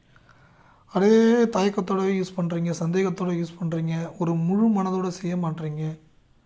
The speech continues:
முழு எண்ணங்களும் அதுக்குள்ள விதைக்க முடியல. அந்த முதிய, முழு செயல்பாடுகள் இல்லாதனால தான் உங்களுக்கு வீழ்ச்சி, வளர்ச்சி இல்லாம இருக்கு.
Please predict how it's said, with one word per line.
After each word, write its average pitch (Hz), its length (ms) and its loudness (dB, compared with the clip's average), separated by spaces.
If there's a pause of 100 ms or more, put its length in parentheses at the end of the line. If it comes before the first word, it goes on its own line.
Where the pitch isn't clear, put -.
(520)
முழு 214 300 4
எண்ணங்களும் 196 580 0
அதுக்குள்ள 170 360 -4
விதைக்க 180 340 -4
முடியல. 165 600 -4 (520)
அந்த - 200 -8
முதிய, 180 320 -2
முழு 190 260 -2
செயல்பாடுகள் 190 600 -4
இல்லாதனால 180 600 -2
தான் 202 140 -4
உங்களுக்கு 160 280 -4
வீழ்ச்சி, 165 480 -8 (880)
வளர்ச்சி 185 340 -4
இல்லாம 170 320 -2
இருக்கு. 156 460 -8